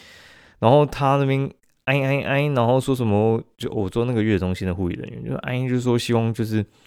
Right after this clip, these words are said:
如果不去看急诊的话，希望我去陪他睡，不然的话什么，就是身旁没有人可以照顾的话不好。然后就电话打来，然后死不肯挂，然后就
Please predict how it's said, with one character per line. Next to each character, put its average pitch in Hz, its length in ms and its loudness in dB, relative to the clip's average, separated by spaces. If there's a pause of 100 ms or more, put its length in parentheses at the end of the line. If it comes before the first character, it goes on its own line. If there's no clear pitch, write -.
(260)
如 151 80 8
果 151 100 10
不 107 140 2
去 117 100 2
看 131 160 2
急 92 140 -2
诊 92 120 0
的 80 60 -2
话， 95 140 -2
希 107 140 0
望 95 160 2
我 78 60 -6
去 98 120 -6
陪 87 180 -2
他 82 140 -4
睡， 90 160 -6
不 113 140 -2
然 98 100 4
的 90 60 -2
话 95 160 -4
什 - 120 -14
么， 107 160 -10 (380)
就 - 120 -8
是 107 220 -2
身 113 280 -2
旁 98 140 -4
没 95 100 -2
有 92 80 2
人 85 120 -4
可 90 120 -4
以 90 60 -2
照 85 200 -4
顾 80 220 -8
的 78 60 -12
话 80 140 -10
不 82 160 -10
好。 - 200 -12 (1300)
然 95 100 2
后 123 220 6
就 113 280 6
电 117 300 2
话 113 140 6
打 82 240 -2
来， 78 160 -4
然 82 100 -4
后 101 240 0
死 - 300 -8
不 113 100 -2
肯 82 240 -8
挂， 82 400 0
然 87 100 -6
后 90 120 -2
就 92 280 -2